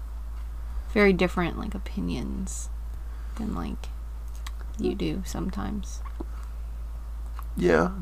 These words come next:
Speaker 2: but
Speaker 1: I
Speaker 2: normally
Speaker 1: think
Speaker 2: we talk, we just talk about it. And it's not
Speaker 1: Well,
Speaker 2: like,
Speaker 1: yeah.
Speaker 2: we don't debate, we talk.
Speaker 1: No.
Speaker 2: Some, some things my
Speaker 1: Well, I
Speaker 2: grandma
Speaker 1: mean,
Speaker 2: doesn't
Speaker 1: that's why,
Speaker 2: know,
Speaker 1: like,
Speaker 2: like, she
Speaker 1: I thi-
Speaker 2: didn't think it was right for everybody who of the age of eighteen can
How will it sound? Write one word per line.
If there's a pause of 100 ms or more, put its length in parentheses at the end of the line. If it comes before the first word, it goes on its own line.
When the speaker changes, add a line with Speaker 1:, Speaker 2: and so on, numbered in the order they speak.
Speaker 2:
but
Speaker 1:
I
Speaker 2:
normally
Speaker 1:
think
Speaker 2:
we
talk,
we
just
talk
about
it. (720)
And
it's
not
Speaker 1:
Well,
Speaker 2:
like,
Speaker 1:
yeah.
Speaker 2:
we
don't
debate, (220)
we
talk. (120)
Speaker 1:
No. (1080)
Speaker 2:
Some, (120)
some
things
my
Speaker 1:
Well,
I
Speaker 2:
grandma
Speaker 1:
mean,
Speaker 2:
doesn't
Speaker 1:
that's
why,
Speaker 2:
know,
Speaker 1:
like,
Speaker 2:
like,
she
Speaker 1:
I
thi-
Speaker 2:
didn't
think
it
was
right
for (800)
everybody
who (1600)
of
the
age
of
eighteen
can